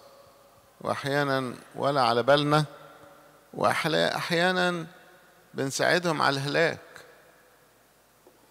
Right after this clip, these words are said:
المفروض إن إحنا نكون بنساعد الناس على خلاص أنفسهم.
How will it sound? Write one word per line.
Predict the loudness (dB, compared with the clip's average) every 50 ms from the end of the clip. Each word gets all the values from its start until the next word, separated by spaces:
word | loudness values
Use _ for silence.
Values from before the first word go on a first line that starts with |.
| _ _ _ _ _ _ _ _ _ _ _ _ _ _ _ _ _ _ _ -6
المفروض | -4 -4 -4 -2 -2 -2 0 0
إن | 0 0 0
إحنا | -2 -2 -2 -2 -2 -4
نكون | -4 -4 -4 -4 -2 -2 -2
بنساعد | -2 -4 -4 -2 -2 0 0 0 0 0 -2
الناس | -4 -4 -2 -2 -2 -2 -2 -4 -6 -10 -12 -20 -20 -20 -20 -20 _ _ -4
على | -2 0 2 2
خلاص | 0 0 0 0 0 0 -2 -4
أنفسهم. | -6 -8 -8 -8 -8 -6 -6 -6 -8 -8 -12 -14 -18